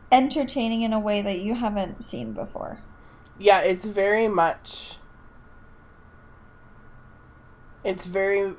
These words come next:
Speaker 2: yeah, it's something that, like, entertaining, uh, and I've talked about this with my kids at school, entertaining doesn't always mean,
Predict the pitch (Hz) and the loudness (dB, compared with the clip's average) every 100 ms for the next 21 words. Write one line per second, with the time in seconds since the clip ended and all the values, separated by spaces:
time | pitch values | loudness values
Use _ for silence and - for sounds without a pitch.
0 | 185 208 220 170 180 190 233 233 240 220 | -4 4 6 6 2 -2 -4 -2 -2 0
1 | 185 165 165 - 196 226 226 208 214 208 | 0 -2 -4 -4 -4 -4 -4 -2 -2 -2
2 | 185 185 190 185 180 208 208 202 185 - | -2 0 2 2 2 -2 -4 -8 -10 -6
3 | 170 170 170 151 - 165 156 170 208 175 | -4 -4 -8 -10 -4 -2 -2 -4 -4 -4
4 | 180 180 170 170 143 151 156 147 139 | -4 -6 -10 -8 -6 -6 -6 -8 -8